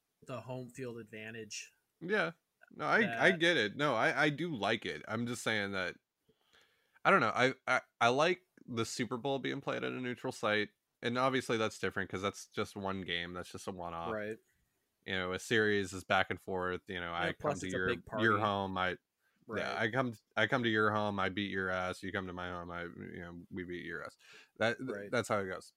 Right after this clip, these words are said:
Speaker 2: But I don't know. I think it's kinda interesting to see if they would be, if that, if that could, um,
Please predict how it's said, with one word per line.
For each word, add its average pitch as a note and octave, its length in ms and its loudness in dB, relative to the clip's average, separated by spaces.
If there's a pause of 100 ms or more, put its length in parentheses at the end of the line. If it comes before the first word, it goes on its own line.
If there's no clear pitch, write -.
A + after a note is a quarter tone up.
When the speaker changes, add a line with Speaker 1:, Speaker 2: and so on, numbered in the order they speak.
Speaker 2:
But G#2+ 220 0 (1120)
I B3 40 -2
don't D#4+ 140 0
know. G2+ 180 0
I D#3 120 0
think F#3 180 -6
it's D#3 100 -8
kinda F2+ 200 -2
interesting F#2 460 -6
to F2 60 -8
see F#2+ 360 -4
if G2 160 -4
they F2+ 100 -4
would F#2 160 -6
be, F#2 360 -6 (1160)
if G2 160 -2
that, G2+ 240 -2
if G2 300 -4
that F#2+ 260 -2 (240)
could, F#2 380 -6
um, F2 640 -8